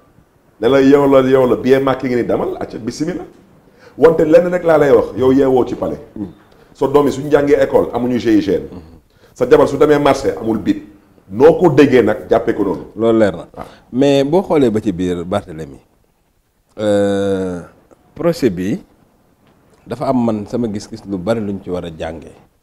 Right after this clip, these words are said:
Speaker 2: Euh, première fois bi ñu ci war a jàng mooy ay sondage yoo xam ni am na sax benn parti presse bu ko génne.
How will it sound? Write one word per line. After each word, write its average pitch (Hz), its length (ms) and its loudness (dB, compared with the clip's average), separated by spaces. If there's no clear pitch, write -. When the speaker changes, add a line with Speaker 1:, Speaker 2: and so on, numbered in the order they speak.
Speaker 2:
Euh, 95 360 -4
première 180 320 2
fois 135 200 2
bi 110 100 0
ñu 123 60 0
ci 127 80 -8
war 113 100 2
a 110 100 0
jàng 104 280 -4
mooy 107 380 -2
ay 135 120 0
sondage 90 640 -6
yoo 95 160 -6
xam 87 300 -12
ni 127 340 -2
am 101 140 -6
na 95 80 -6
sax 113 140 -18
benn 113 200 -8
parti 98 280 -10
presse - 220 -12
bu 90 120 -20
ko 123 140 -8
génne. 85 240 -2